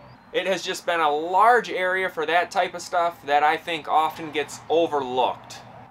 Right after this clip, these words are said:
I just think something like that, when you're living in a house, that's something you definitely take for granted. And with a toy hauler, you have that area to do that.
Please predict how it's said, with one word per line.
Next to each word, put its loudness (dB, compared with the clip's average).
I 4
just -6
think -8
something -4
like -2
that, 2
when -6
you're -4
living -2
in -4
a -2
house, -2
that's -2
something 0
you -10
definitely -4
take -6
for -6
granted. -6
And -6
with 2
a -2
toy -2
hauler, -2
you -6
have 0
that 2
area -2
to -12
do -12
that. -10